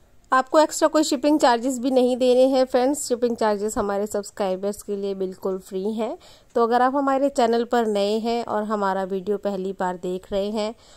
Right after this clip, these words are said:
और अभी तक अगर आपने चैनल को सब्सक्राइब नहीं किया है, तो चैनल को भी सब्सक्राइब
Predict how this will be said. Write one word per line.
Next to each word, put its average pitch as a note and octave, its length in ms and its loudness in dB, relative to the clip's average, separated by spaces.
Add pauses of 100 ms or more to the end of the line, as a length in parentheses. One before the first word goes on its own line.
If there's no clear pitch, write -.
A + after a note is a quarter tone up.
(140)
और B3 80 4
अभी C4 160 4
तक C4 220 2
अगर A3 200 2
आपने G3+ 280 2
चैनल G3 280 0
को G#3+ 140 -2
सब्सक्राइब G3 500 -4
नहीं A3 300 0
किया A#3 260 0
है, B3+ 240 0
तो C#4 140 -4
चैनल F#3 340 -4
को F#3 160 -6
भी G3 120 -6
सब्सक्राइब F#3 580 -6